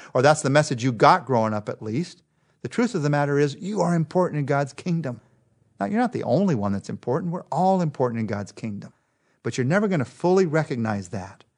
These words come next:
until you do two things. First, accept God's love for you. And second, day to day, live out God's purpose for you. So if you haven't done the first one, do that now.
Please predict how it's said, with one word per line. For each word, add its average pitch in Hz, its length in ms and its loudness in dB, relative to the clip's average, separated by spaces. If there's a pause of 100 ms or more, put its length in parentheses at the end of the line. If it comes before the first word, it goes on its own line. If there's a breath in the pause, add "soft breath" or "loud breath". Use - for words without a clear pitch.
(240)
until 117 220 -4
you 104 100 -4
do 104 160 -4
two 104 220 -6
things. - 480 -16 (340)
First, - 400 -2 (460)
accept - 340 -4
God's 101 260 -6
love - 200 -10
for - 160 -20
you. - 160 -18 (800)
And 98 100 -4
second, - 520 -2 (300)
day 117 220 0
to 131 120 -4
day, 104 420 -6 (140)
live 113 200 -2
out 107 200 -4
God's 98 260 -8
purpose - 360 -14
for - 200 -20
you. - 160 -18 (800)
So - 140 -12
if - 80 -8
you 123 60 0
haven't 139 160 0
done 151 160 2
the 143 40 0
first 143 320 -2
one, 104 160 -4
do 113 140 0
that 113 200 -4
now. 98 300 -10